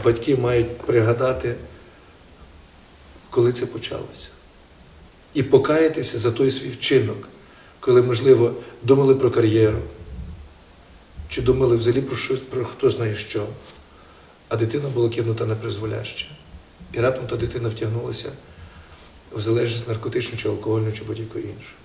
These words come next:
Покайся в тому, потім перепроси свою дитину за це. Скажи: "Синку, вибачай, ти знаєш, в цій біді, яка в тебе є, винна я, чи винен я. І тому я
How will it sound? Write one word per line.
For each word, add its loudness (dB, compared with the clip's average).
Покайся 0
в -6
тому, -8
потім -8
перепроси 0
свою -2
дитину -6
за -12
це. -14
Скажи: -10
"Синку, -8
вибачай, -8
ти -16
знаєш, -6
в -20
цій -4
біді, 2
яка 4
в -10
тебе 8
є, 0
винна 2
я, -4
чи 0
винен 4
я. -6
І -16
тому -2
я 2